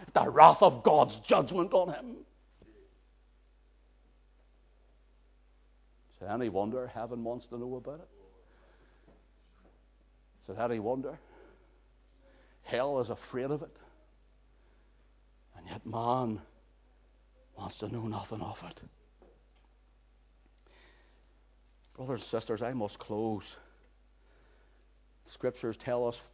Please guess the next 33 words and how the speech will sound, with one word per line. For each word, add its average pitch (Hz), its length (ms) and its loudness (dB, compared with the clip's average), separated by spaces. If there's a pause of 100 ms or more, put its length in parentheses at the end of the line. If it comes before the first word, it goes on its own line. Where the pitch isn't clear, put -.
(140)
First 123 260 -6
John 117 360 -6
two 123 180 -4
and 113 100 -2
two, 127 220 -4
that 117 160 -4
he 135 140 -6
is 127 160 -4
a 120 40 -2
propitiation 123 920 -4
for 120 240 0
our 110 200 -2
sins. 151 440 -14 (1600)
First 147 320 2
John 139 220 4
four 143 280 0
and 131 140 -2
ten 147 320 -2
tells 147 340 0
us, 139 180 -4
"Herein 160 280 4
is 127 220 -2
love, 147 320 2
not 170 240 0
that 143 180 2
we 147 140 2
love 135 300 2
God, 143 260 4
but 156 140 2
that 147 120 2
he 185 160 -4
loved 156 340 4
us 190 200 2